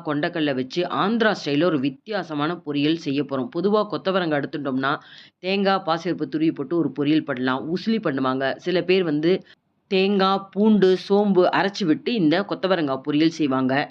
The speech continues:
இந்த கொத்தவரங்கா பொரியல் கிரேவி பொறுத்த வரைக்கும் கத்திரிக்காயில செய்யக்கூடிய கிரேவி தான். அதை நம்ம கொத்தவரங்கால சேர்த்து செய்ய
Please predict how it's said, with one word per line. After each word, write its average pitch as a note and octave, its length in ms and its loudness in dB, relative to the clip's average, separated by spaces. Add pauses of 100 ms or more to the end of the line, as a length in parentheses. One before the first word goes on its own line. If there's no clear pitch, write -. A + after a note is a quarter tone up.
(360)
இந்த A3+ 260 -4
கொத்தவரங்கா G3 640 0
பொரியல் D3+ 320 2 (100)
கிரேவி F3 300 2
பொறுத்த C#3 300 -6
வரைக்கும் D3+ 380 0 (120)
கத்திரிக்காயில F#3+ 640 -2
செய்யக்கூடிய D3 480 -2
கிரேவி D3+ 420 2
தான். G3 140 0
அதை D3+ 160 -2
நம்ம C3+ 180 -4
கொத்தவரங்கால D#3+ 580 -2
சேர்த்து C#3 280 -6
செய்ய D3+ 260 -2